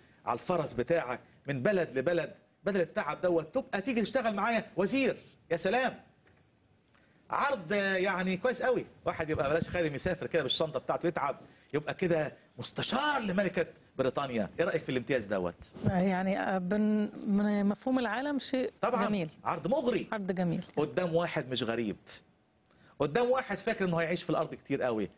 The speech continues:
Speaker 1: يفرح. سبيرجن قال للملكة فيكتوريا: "هرد عليك بس بعد وعظة يوم الحد". وراحت الكنيسة يوم الحد، كان هو على الوعظة، ووعظ وعظة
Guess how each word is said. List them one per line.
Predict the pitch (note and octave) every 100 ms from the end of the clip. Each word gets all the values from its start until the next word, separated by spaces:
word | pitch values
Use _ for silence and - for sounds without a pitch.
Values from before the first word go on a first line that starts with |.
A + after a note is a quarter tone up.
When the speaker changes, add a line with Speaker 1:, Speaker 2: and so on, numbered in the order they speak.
| _ -
Speaker 1:
يفرح. | - - - - - _ _ _ _
سبيرجن | - D#3 - D3+
قال | D#3
للملكة | D3 B2+ D3 B2+
فيكتوريا: | A2 - C3+ A#2+ G2+ - _ - -
"هرد | C3+ F#3 C#3
عليك | C3+ D3+
بس | C3 -
بعد | C3+ B2 A2+ - -
وعظة | A#2+ A#2 A2+
يوم | G2+
الحد". | F#2+ - - - - _ _ _ _ _ _ _ _ _ _ _ _ _
وراحت | D3 A3+ A#3 F3+
الكنيسة | C#3 C#3+ D#3+ D#3
يوم | A#2+
الحد، | A2+ D#3
كان | C#3
هو | C3
على | B2 B2
الوعظة، | B2+ C#3+ A#2+ A#2+ A2+ _ _ -
ووعظ | D3+ F3 C3+ C#3
وعظة | C3+ A#2+ A#2+